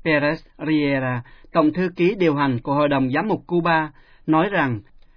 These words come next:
giáo hội đã in ba ngàn cuốn chương trình thánh lễ tại thủ đô, nhưng ban tổ chức cũng chỉ có thể phỏng đoán chứ không biết chắc chắn con số tín hữu dự lễ.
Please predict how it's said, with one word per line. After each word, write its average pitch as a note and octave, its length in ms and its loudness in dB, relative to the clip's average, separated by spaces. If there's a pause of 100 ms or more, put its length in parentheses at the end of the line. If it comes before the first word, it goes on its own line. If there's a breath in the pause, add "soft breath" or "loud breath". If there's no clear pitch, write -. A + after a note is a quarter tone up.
(140)
giáo F3 260 0
hội D#3 320 2
đã C3+ 160 0
in F#3+ 220 -2
ba G3 120 0
ngàn D#3 320 -2
cuốn D#3+ 200 0
chương G3+ 200 -4
trình C#3+ 240 2
thánh D3+ 160 -2
lễ D#3 320 -2
tại C3+ 220 -2
thủ C#3+ 160 -4
đô, D#3 300 -2 (400 soft breath)
nhưng E3 300 2
ban E3 180 4
tổ D3 120 0 (100)
chức G3 160 -6 (360 soft breath)
cũng E3 220 2
chỉ D#3+ 280 0
có A3 120 0
thể D#3+ 220 -2
phỏng D3+ 240 -4
đoán D#3+ 360 -2
chứ G3 160 0
không F#3+ 340 -4
biết F#3+ 160 -2
chắc G3 200 -8
chắn D#3+ 300 -2
con F#3+ 160 -2
số F3+ 160 -4
tín G#3+ 280 -4
hữu E3+ 300 -2
dự D3+ 180 0
lễ. D3 320 -2